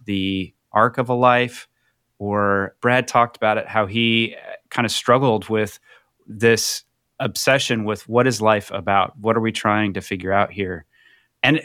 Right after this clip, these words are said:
it's too big a question, right? Like, it's too daunting and overwhelming. But if I could think about it in terms of moments and, you know, striving for good, grounded moments, it feels a lot more approachable.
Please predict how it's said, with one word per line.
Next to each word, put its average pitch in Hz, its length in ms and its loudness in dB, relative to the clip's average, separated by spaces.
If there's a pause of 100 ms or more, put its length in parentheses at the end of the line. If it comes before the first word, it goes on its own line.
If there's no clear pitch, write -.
it's 143 220 0
too 214 180 2
big 202 220 2
a 180 40 -4
question, 165 600 2
right? 139 340 2
Like, 127 200 0
it's 131 300 2
too 156 140 -4
daunting 123 480 2
and 110 100 -2
overwhelming. 113 800 2
But 104 180 0
if 107 160 -2
I 110 100 2
could 107 200 -8
think 127 200 -4
about 107 240 2
it 101 100 -2
in 95 100 -14
terms 104 280 -6
of 95 140 -8
moments 113 600 -4 (540)
and, 101 520 0
you 107 120 -6
know, 98 140 0
striving 107 540 2
for 107 180 -6
good, 104 640 0 (120)
grounded 101 500 0
moments, 104 640 0 (520)
it - 160 0
feels 127 280 4
a 107 60 0
lot 104 240 2
more 92 180 -8
approachable. 90 640 -14